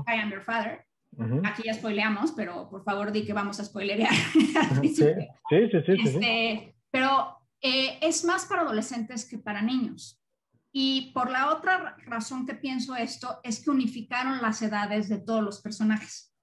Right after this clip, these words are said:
Speaker 1: a
Speaker 2: Ujú.
Speaker 1: jóvenes, cuando en realidad la original, eh, tienen todos edades muy distintas. O sea, se podría calcular que,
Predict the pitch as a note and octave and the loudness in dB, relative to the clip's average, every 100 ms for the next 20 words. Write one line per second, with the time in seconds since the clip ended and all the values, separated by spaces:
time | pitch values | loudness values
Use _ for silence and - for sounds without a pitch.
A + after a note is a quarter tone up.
0 | _ G#3+ A3 A3+ A#3 G3+ - - A2 - | _ -6 -2 0 0 0 -2 -4 -6 -8
1 | _ _ _ _ - C4 B3 B3 A#3+ A#3+ | _ _ _ _ -4 -2 0 0 0 0
2 | A#3+ B3 C4 C4+ C#4+ G#3+ G3 G#3 A#3+ A#3 | 0 0 0 0 -2 -2 -2 -2 -2 -4
3 | G3 G#3+ - - - A#3 A#3 A#3+ A3 B3 | -2 -6 -10 -18 -10 -4 0 2 2 0
4 | A#3 A3 G3 G3 G#3+ A3 G3+ G#3 G3+ C4+ | -4 -2 -2 0 2 2 2 -2 -2 -4
5 | C4 - - - - G#3 G#3 - A3+ G#3+ | -4 -6 -10 -12 -6 -2 -2 -2 -4 -6
6 | B3 B3 C#4 C#4 D#4+ - F4 D#4 B3 - | -6 -2 -2 0 -2 -2 -2 -2 -2 -4
7 | - G3 C4 C#4 | -4 -4 -4 -8